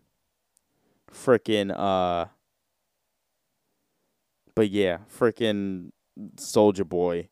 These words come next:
He's gotta be rich off the royalties off that thing. There were so many frickin' remixes, it was ridiculous.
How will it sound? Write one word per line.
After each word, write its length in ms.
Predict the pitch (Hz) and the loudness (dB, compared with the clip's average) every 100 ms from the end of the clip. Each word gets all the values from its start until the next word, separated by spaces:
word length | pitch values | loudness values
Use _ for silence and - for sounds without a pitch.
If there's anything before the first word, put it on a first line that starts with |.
| - _ _ _ _ _ _ | -20 _ _ _ _ _ _
He's 220 | 127 131 | -6 2
gotta 240 | 151 131 | 4 6
be 140 | 107 107 | 4 0
rich 280 | 107 107 113 | 0 0 0
off 180 | 98 | -4
the 120 | - 95 | -2 0
royalties 500 | 101 98 - 101 95 | 4 2 2 -4 -2
off 200 | 85 - | -4 -2
that 240 | 92 90 | -4 -4
thing. 160 | 90 95 | -8 0
There 120 | 131 | 2
were 100 | 131 | 2
so 720 | - - - 147 143 170 196 | 0 -10 -4 -2 2 2 0
many 400 | 208 180 180 175 | -2 -6 -4 -6
frickin' 640 | - - 156 - 156 147 - - _ _ | -6 -4 -4 -2 -4 -4 -10 -20 _ _
remixes, 880 | 113 120 147 175 185 190 - 208 185 | 2 4 6 4 2 -2 4 4 6
it 60 | 156 | 4
was 240 | 139 131 | 2 2
ridiculous. 1080 | 135 139 123 127 120 117 82 67 - - | 0 -2 2 0 2 -4 -4 -6 -8 -14